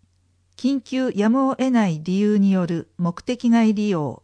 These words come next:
外部提供。根拠法令、事務処理に誤りがあったかどうかの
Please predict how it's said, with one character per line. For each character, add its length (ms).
外 220
部 140
提 260
供。 460
根 200
拠 180
法 260
令、 380
事 100
務 160
処 160
理 160
に 220
誤 340
り 140
が 220
あ 60
っ 140
た 120
か 160
ど 160
う 40
か 160
の 280